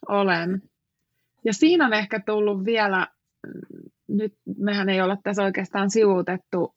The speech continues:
niin kuin, äh, tätä vanhemmuutta, niin kuin, tätä toista osapuolta tässä vanhemmuudessa, niin mä oon huomannut, että mulla on tullut niin kuin, tavallaan kun ne roolit on muuttunut, et, et aikaisemmin oltiin vaan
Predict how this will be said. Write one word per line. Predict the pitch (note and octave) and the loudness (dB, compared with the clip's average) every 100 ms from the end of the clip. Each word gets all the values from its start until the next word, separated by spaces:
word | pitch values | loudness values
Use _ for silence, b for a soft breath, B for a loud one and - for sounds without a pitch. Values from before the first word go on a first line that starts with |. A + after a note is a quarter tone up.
| G3 | 0
niin | F#3+ F#3+ | 0 0
kuin, | F#3 F3+ F3+ - _ _ - - b b b b _ _ - | -2 -2 -2 -6 _ _ -10 -10 b b b b _ _ -6
äh, | F3 F#3 F#3 F3 - | -2 -2 -2 -6 -10
tätä | - F#3+ G3 | -8 -2 2
vanhemmuutta, | A3 C4 A#3 G#3+ F3+ E3+ F3+ - F#3 | 6 6 6 4 4 4 0 -2 -2
niin | F3+ F3 | -2 -2
kuin, | F#3 F3+ F3 | -2 -2 -2
tätä | - G3 G#3 | -4 -4 2
toista | F#4 G4 C#4 - - | 6 6 6 4 0
osapuolta | F#3 F#3+ F3 F3 E3 F3 - | 0 0 -2 0 0 0 -2
tässä | - G3 - F3+ - - | -6 -6 -4 -8 -8 -6
vanhemmuudessa, | G#3 A3+ G#3+ F3 F3 E3+ F#3+ G3 | -2 -2 -2 -4 -4 -6 -4 -4
niin | F#3+ G#3+ | -2 2
mä | D#4 | 2
oon | B3+ | 2
huomannut, | G#3 F3+ F3+ F3+ F3 | 0 -2 -2 -2 -4
että | F#3 - G3 | -6 -2 0
mulla | B3 C#4 | 2 2
on | F3 F#3 | 0 0
tullut | F3 F3 F3+ | -2 -4 -4
niin | F3+ F3+ F3+ | -4 -4 -2
kuin, | F#3+ F#3 - _ _ _ _ - b b _ _ _ _ _ | -2 -2 -4 _ _ _ _ -20 b b _ _ _ _ _
tavallaan | A#3 A#3+ A#3 | 4 4 4
kun | |
ne | B3 | 2
roolit | C#4 F4 D#4 G3+ F#3 | 6 6 6 4 2
on | F#3+ | -2
muuttunut, | G3+ G3 F3+ - A#3 C#4 E4 D4+ B - | -2 -2 -4 -6 -8 -4 -2 -4 B -12
et, | G3+ - _ | -12 -14 _
et | G#3 G3 | -14 -6
aikaisemmin | - A#3 G3 G3 F#3 F3+ F3 | -2 -2 -6 -6 -4 -4 -6
oltiin | E3+ F3 F3+ F3 | -6 -4 -2 -2
vaan | E3+ E3 | -2 -4